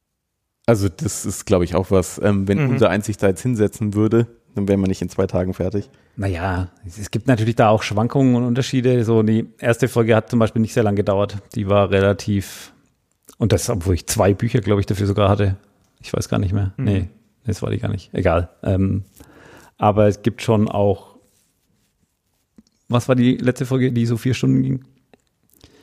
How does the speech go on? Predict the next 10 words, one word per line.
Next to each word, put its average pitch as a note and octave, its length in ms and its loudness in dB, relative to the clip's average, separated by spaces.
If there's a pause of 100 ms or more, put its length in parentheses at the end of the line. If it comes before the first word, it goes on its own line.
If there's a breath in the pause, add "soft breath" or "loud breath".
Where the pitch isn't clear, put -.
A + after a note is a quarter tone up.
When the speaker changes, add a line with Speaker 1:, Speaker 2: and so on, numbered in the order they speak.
(600 soft breath)
Speaker 3:
Ich - 100 -20
weiß F2+ 120 -2
nicht, A2+ 100 0
ob G2+ 80 2
man F#2+ 120 2
das F2+ 160 -4
so G2+ 160 0
auf, F#2+ 320 -6
äh, G2+ 120 -2
Podcast-Stunden, A#2+ 1080 0